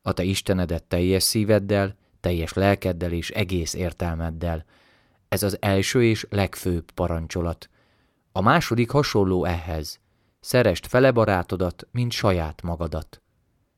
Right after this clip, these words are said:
E két parancson nyugszik az egész törvény és a próféták.” Elmélkedés. Az Isten felé indulás legegyszerűbb módja, ha megismerjük a vallásosság szokásait, hagyományait, törvényeit és cselekedeteit.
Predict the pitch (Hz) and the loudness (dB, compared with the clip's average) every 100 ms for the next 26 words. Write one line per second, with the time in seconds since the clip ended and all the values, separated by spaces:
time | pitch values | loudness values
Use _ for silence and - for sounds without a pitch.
0 | _ - 101 - 127 - 107 95 85 - | _ -2 -2 4 2 4 2 2 0 -2
1 | 87 90 85 - 90 - - 101 - 98 | -2 -2 -4 -4 -6 -6 -10 -8 -4 -2
2 | 98 85 - 92 85 85 82 78 - _ | -2 -4 -4 -4 -2 -4 -6 -8 -16 _
3 | _ 90 80 90 80 87 80 85 80 - | _ -8 -4 -4 -2 -4 -4 -8 -6 -6
4 | 80 - - _ _ _ _ _ _ _ | -6 -8 -20 _ _ _ _ _ _ _
5 | _ _ _ _ _ _ _ _ _ _ | _ _ _ _ _ _ _ _ _ _
6 | _ _ _ _ _ _ - 90 82 85 | _ _ _ _ _ _ -8 -6 -4 -6
7 | - 82 82 82 - _ _ _ _ _ | -6 -8 -8 -10 -18 _ _ _ _ _
8 | _ _ _ _ _ _ _ _ - 117 | _ _ _ _ _ _ _ _ -10 -4
9 | 185 185 - 110 95 131 117 104 127 123 | 0 -2 2 0 4 4 4 4 2 0
10 | 98 95 104 110 131 98 90 101 92 92 | 0 2 2 2 2 2 0 -2 -2 0
11 | 98 95 92 90 101 110 92 - 92 87 | 0 -2 -2 -2 2 2 0 -4 -4 -4
12 | 90 90 90 98 90 85 - 90 - 90 | -4 -4 2 2 2 -2 -6 -8 -6 -6
13 | 82 - 101 - 87 - 90 87 87 98 | -4 -4 -4 -2 -4 -4 -4 -4 -2 -4
14 | 92 90 90 87 85 85 - 98 90 87 | -2 -2 -4 -4 -4 -6 -4 -2 0 -2
15 | 87 87 90 104 92 - 85 85 85 85 | -4 -4 -4 -4 -4 -4 -6 -6 -10 -12
16 | - 82 78 _ | -12 -14 -14 _